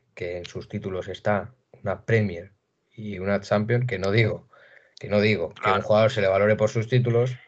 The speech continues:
Speaker 1: pero sin embargo es que, es que Piqué ha ganado esos títulos y ha sido titular indiscutible.
Speaker 2: Creo
Speaker 1: Marcelo.
Speaker 2: que Piqué no
Speaker 1: Sí,
Speaker 2: llegó
Speaker 1: sí.
Speaker 2: a ganar la Premier con el, estuvo una temporada con el Manchester United, creo, ¿no?
Speaker 1: No sé si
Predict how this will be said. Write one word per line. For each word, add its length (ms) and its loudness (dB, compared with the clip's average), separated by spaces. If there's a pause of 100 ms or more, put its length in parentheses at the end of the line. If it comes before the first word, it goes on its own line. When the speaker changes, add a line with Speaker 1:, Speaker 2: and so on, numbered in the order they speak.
(120)
Speaker 1:
pero 160 -2
sin 160 -4
embargo 300 2
es 40 0
que, 80 0
es 60 0
que 140 4
Piqué 440 0
ha 140 -2
ganado 220 4
esos 200 2
títulos 520 -2 (440)
y 60 0
ha 60 4
sido 160 0
titular 360 4
indiscutible. 680 -2 (2250)
Speaker 2:
Creo 180 -10
Speaker 1:
Marcelo. 340 2
Speaker 2:
que 80 2
Piqué 600 -4 (200)
no 120 -2
Speaker 1:
Sí, 80 -2
Speaker 2:
llegó 120 -2
Speaker 1:
sí. 80 -2
Speaker 2:
a 80 6
ganar 320 0
la 180 2
Premier 380 -12 (200)
con 240 -12
el, 120 -14 (520)
estuvo 240 -14
una 120 -4
temporada 400 -6
con 120 -14
el 60 -10
Manchester 540 -8
United, 380 -12
creo, 260 -20
¿no? 240 -16
Speaker 1:
No 180 -2
sé 140 0
si 300 -6